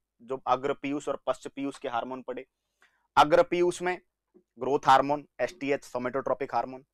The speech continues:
अगला टीएसएच जिसके द्वारा थायराइड पर नियंत्रण हो रहा है,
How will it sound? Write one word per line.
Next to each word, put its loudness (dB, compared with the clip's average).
अगला 6
टीएसएच -2
जिसके -6
द्वारा 4
थायराइड 2
पर -6
नियंत्रण -8
हो -4
रहा -6
है, -14